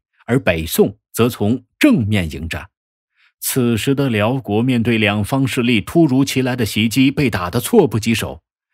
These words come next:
即便本身有着百余年的积累，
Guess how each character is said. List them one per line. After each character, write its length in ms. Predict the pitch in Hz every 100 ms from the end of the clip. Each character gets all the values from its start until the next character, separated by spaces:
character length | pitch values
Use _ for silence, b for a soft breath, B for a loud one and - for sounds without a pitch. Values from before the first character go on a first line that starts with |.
| B B B
即 260 | 113 190
便 240 | 233 220 143
本 240 | 110 107
身 220 | 98 156
有 140 | 135 98
着 100 | 135
百 240 | 110 85
余 240 | 78 95 208
年 180 | 135
的 100 | 101
积 180 | 98 120
累， 320 | 117 71 69